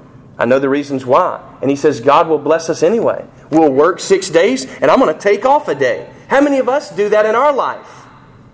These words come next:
How many of us trust God to say, "Look, I could go further and, and create some more security, but I'm not because I'm gonna trust God, and I'm gonna spend time with my family"?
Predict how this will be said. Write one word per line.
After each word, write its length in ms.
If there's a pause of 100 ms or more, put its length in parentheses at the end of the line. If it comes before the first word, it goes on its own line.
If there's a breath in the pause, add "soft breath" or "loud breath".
(180 loud breath)
How 80
many 100
of 80
us 160
trust 420
God 340
to 80
say, 180
"Look, 260 (420 loud breath)
I 140
could 380
go 160
further 600 (280)
and, 100
and 180
create 320
some 160
more 200
security, 760 (220 loud breath)
but 120
I'm 160
not 320
because 260
I'm 260
gonna 160
trust 480
God, 340 (220 loud breath)
and 80
I'm 80
gonna 100
spend 260
time 200
with 80
my 120
family"? 480